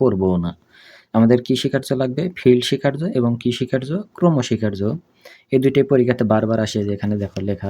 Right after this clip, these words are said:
আছে আমার বইয়ে, তোমাদের বইয়েও হয়তো আছে। তাহলে আমরা এই যে কি ফিল্ড স্বীকার্যটা আমরা কি করি? সমাধান করি। দেখো এই ফিল্ড স্বীকার্যর মধ্যে আবার এই যে ফিল্ড স্বীকার্যের মধ্যে যেখানে যোগ এবং গুণনের কাজ করা হয় তাকে ফিল্ড স্বীকার্য বলা হয়। এই যে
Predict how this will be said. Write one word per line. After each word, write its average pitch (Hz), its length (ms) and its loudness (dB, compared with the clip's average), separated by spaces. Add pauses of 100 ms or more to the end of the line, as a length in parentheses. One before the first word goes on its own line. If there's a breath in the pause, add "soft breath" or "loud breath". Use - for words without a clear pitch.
আছে - 180 -12 (140)
আমার 92 240 -6
বইয়ে, 95 200 -6 (600)
তোমাদের 104 300 -4
বইয়েও 104 240 0
হয়তো 104 200 -4 (140)
আছে। 98 220 -6 (840 soft breath)
তাহলে 101 240 0 (220)
আমরা 107 180 2 (400)
এই 98 120 2
যে 95 80 0 (320)
কি 123 120 4 (320)
ফিল্ড 131 260 2
স্বীকার্যটা 113 640 -2
আমরা 110 180 0
কি 117 140 2
করি? 139 140 -2 (120)
সমাধান 104 400 2
করি। 90 140 -2 (100)
দেখো 92 180 -4 (100)
এই 101 120 -6
ফিল্ড 110 240 0
স্বীকার্যর 123 460 -4 (120)
মধ্যে 117 220 0
আবার 123 160 -2 (800 soft breath)
এই 208 140 2
যে 202 80 2 (100)
ফিল্ড 147 240 4
স্বীকার্যের 165 360 2
মধ্যে 151 220 -4
যেখানে 131 220 0 (120)
যোগ 123 140 6 (120)
এবং 117 180 2
গুণনের 113 380 4
কাজ 113 100 -2 (100)
করা 107 180 -2
হয় 135 100 -2 (100)
তাকে 113 240 0
ফিল্ড 107 200 0
স্বীকার্য 104 280 -4 (140)
বলা 98 200 0
হয়। 123 120 -4 (480 soft breath)
এই 101 80 2
যে 92 60 0